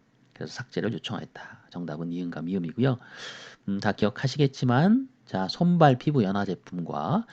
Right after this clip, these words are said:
외음부 세정제, 바로 프로필렌 그리콜에 대한 해당되는 사용시 주의사항을 써놓으라는, 아, 그런 표현이 있죠. 당연히 프로필렌 그리콜 함유 제품에만 해당이 됩니다.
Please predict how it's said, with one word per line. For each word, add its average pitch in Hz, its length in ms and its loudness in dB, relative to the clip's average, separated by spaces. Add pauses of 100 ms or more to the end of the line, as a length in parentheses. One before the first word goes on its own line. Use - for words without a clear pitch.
(120)
외음부 139 320 4
세정제, 139 840 0 (300)
바로 78 200 -6
프로필렌 98 520 -2
그리콜에 90 420 -6
대한 76 220 -8
해당되는 104 640 0 (160)
사용시 - 340 -4
주의사항을 85 520 -4
써놓으라는, 104 840 -2 (360)
아, 76 180 -10
그런 78 180 -8
표현이 104 260 -2
있죠. 196 280 -2
당연히 98 360 -2
프로필렌 95 420 -2
그리콜 - 320 -6
함유 143 240 2
제품에만 127 680 2 (240)
해당이 76 280 -2
됩니다. - 360 -8